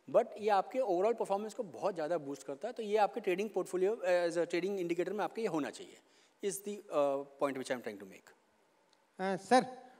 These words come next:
Speaker 2: मेरा एक सिंपल छोटा सा क्वेश्चन था कि with due, due respect to your technical expertise, what I have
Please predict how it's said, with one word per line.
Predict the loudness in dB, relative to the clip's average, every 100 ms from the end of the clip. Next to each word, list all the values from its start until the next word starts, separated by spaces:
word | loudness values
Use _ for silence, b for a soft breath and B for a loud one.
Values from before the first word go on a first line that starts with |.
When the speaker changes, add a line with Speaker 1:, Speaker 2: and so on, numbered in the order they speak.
| -8
Speaker 2:
मेरा | 4 6 6
एक | 2
सिंपल | -12 -2 -2 0 -4
छोटा | -4 -4 0
सा | 0
क्वेश्चन | 0 -4 -4 -6
था | -2 -4 -4 b b b b -10
कि | -8
with | -6 -8 -6 -2
due, | 0 0 0 0
due | 2 2
respect | -2 -4 -4 -2
to |
your | -2 -2
technical | -4 -2 -2 -2
expertise, | -4 -4 -4 -2 -6 -8 B B B -2
what | 2 2 0 -18 -20 -10
I | -2
have | 2 0